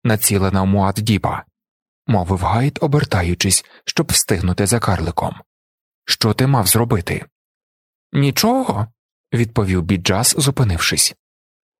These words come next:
«Ось тобі проста відповідь на просте запитання». «Тоді ти націлений в Алію», сказав Гайд.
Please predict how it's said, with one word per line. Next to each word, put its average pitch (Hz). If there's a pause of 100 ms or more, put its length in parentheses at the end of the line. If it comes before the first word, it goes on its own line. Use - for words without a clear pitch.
(200)
«Ось 233
тобі 208
проста 185
відповідь 175 (220)
на 196
просте 160
запитання». 110 (1300)
«Тоді 95
ти 165
націлений 107
в -
Алію», 120 (360)
сказав 101
Гайд. 82